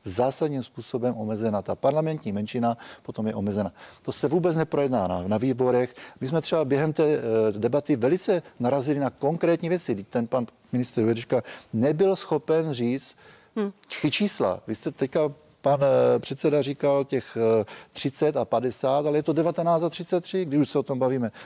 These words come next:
Speaker 1: protože nějaká valorizace vyplacena bude. Ale vy účelově říkáte ta vyšší čísla, aby to,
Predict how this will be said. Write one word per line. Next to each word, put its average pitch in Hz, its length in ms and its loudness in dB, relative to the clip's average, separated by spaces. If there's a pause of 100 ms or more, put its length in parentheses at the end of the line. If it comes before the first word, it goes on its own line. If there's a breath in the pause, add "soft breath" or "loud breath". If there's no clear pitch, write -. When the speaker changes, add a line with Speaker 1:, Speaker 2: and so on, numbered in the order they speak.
Speaker 1:
protože 135 240 0
nějaká 143 400 2
valorizace 135 520 0
vyplacena 139 500 -2
bude. 147 180 2
Ale 117 220 2 (260 loud breath)
vy 117 180 -2
účelově 160 520 2
říkáte 147 500 0
ta 127 160 0
vyšší 139 340 0
čísla, 127 500 0 (260 loud breath)
aby 117 200 -4
to, 120 300 0